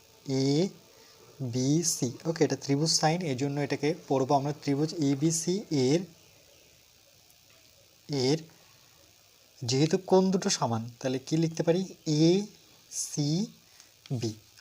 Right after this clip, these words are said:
ওকে, সিটাকে মাঝখানে রাখতে হবে, তাহলে এ দিয়ে শুরু করব, এসিবি, কোণ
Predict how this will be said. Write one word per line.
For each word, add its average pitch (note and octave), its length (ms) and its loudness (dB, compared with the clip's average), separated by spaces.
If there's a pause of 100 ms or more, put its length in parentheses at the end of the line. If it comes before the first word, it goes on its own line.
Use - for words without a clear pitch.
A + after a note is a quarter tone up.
ওকে, E3 140 0 (240)
সিটাকে E3 440 2
মাঝখানে F3 400 4
রাখতে E3 200 0
হবে, D#3+ 160 4
তাহলে D#3+ 160 -2 (120)
এ - 20 4 (100)
দিয়ে D#3+ 160 2 (160)
শুরু D3+ 220 -4
করব, D#3 160 2 (260)
এসিবি, D3 720 0 (1160)
কোণ C#3+ 260 4